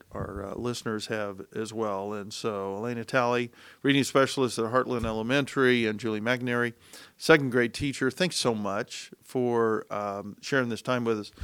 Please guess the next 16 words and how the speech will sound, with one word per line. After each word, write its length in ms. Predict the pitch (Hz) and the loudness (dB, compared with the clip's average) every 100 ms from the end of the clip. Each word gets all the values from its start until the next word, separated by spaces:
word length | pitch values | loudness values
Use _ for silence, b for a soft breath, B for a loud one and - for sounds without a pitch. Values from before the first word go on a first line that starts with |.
| B | B
but 120 | - 147 | -6 -2
more 120 | 226 | -2
importantly, 600 | 123 156 - 107 107 104 B B B | 0 0 0 -2 -4 -6 B B B
for, 640 | - - 135 131 123 117 - | -18 -2 2 4 4 2 -2
uh, 140 | 110 | -6
doing 260 | 110 143 151 | -2 -2 -2
what 160 | 131 - | -4 -6
you're 120 | 110 | -6
doing, 340 | 110 107 - _ _ - | -8 -8 -14 _ _ -16
uh, 360 | 107 101 - 104 - _ - | -12 -10 -10 -12 -16 _ -16
going 280 | 123 123 127 | -8 -4 0
out 160 | 123 131 | 0 0
and 120 | 110 | -2
receiving 400 | 110 - 131 120 | -6 -6 -6 -4
the 100 | 107 | -6
training, 600 | - 123 120 117 117 113 | -6 -4 -4 -4 -6 -10